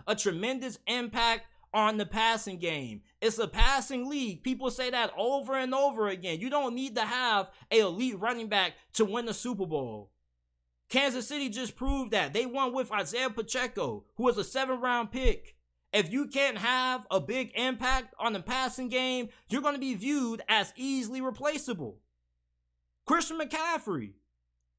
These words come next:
Leonard Fournette was drafted in his same draft class. Leonard Fournette is still a free agent. Christian McCaffrey is the highest paid running back in the league. You wanna know why? Because Christian McCaffrey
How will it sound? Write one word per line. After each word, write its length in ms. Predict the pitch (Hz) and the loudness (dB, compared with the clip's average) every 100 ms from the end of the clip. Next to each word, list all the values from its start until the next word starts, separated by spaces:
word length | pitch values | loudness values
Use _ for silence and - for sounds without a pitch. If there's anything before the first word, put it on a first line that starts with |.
| _ _ _ _ _ | _ _ _ _ _
Leonard 300 | 156 320 330 | 0 2 0
Fournette 420 | 294 285 302 277 | -4 -2 0 0
was 160 | 254 180 | 0 -2
drafted 480 | 254 294 285 262 247 | 2 2 2 -4 -4
in 80 | 233 | -2
his 200 | 240 - | -2 -2
same 360 | 269 277 254 | -2 0 -2
draft 380 | 226 262 254 208 | 0 2 2 0
class. 480 | 196 175 160 156 - _ - | -2 0 0 -2 -6 _ -2
Leonard 280 | 247 302 - | 0 0 -2
Fournette 360 | 254 269 262 | -2 0 0
is 100 | 214 | -2
still 260 | - 269 262 | -4 -2 0
a 60 | |
free 300 | 240 247 233 | -2 -2 0
agent. 440 | 240 247 170 127 107 _ _ | 0 0 -2 -8 -10 _ _
Christian 320 | - 285 247 | -2 -2 -2
McCaffrey 460 | 269 254 262 254 254 | -4 2 2 2 -2
is 60 | 220 | -2
the 100 | 180 | 0
highest 460 | 190 240 240 220 | 2 2 0 0
paid 180 | 240 220 | 2 2
running 280 | 196 233 220 | 2 -2 0
back 240 | 220 214 | 0 0
in 80 | 208 | -2
the 80 | 190 | -4
league. 280 | 226 220 180 | -2 -2 -2
You 60 | |
wanna 180 | 247 247 | -2 0
know 160 | 240 208 | 2 2
why? 340 | 208 240 240 | 4 4 4
Because 340 | 208 233 214 | 2 -4 -4
Christian 340 | - 262 254 247 | -4 -4 -4 -6
McCaffrey 760 | 233 240 240 233 233 240 214 | -4 0 0 0 -4 -6 -6